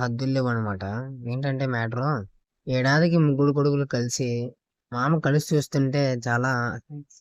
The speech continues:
ఆనందం వేసిందనమాట. ఏమే మా మామ. సంవత్సరానికి ఇట్లా పండగలు వస్తుంటే మా మామకి ఎంత, ఎంత సంతోషంగా ఉంటుందో. పొద్దు పొద్దునే లేచి మా మామకి ఇంట్లో పని చేస్తున్నాం అనమాట మేమందరము. ఈయన మా చిన్న బాబు,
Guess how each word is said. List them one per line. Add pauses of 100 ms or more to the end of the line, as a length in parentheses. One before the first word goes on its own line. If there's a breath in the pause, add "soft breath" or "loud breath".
(200)
ఆనందం
వేసిందనమాట. (600)
ఏమే (100)
మా
మామ. (1160)
సంవత్సరానికి
ఇట్లా
పండగలు
వస్తుంటే
మా
మామకి
ఎంత, (280)
ఎంత (100)
సంతోషంగా
ఉంటుందో. (760)
పొద్దు
పొద్దునే
లేచి
మా
మామకి (140)
ఇంట్లో (100)
పని
చేస్తున్నాం
అనమాట (420)
మేమందరము. (460)
ఈయన
మా (120)
చిన్న (120)
బాబు,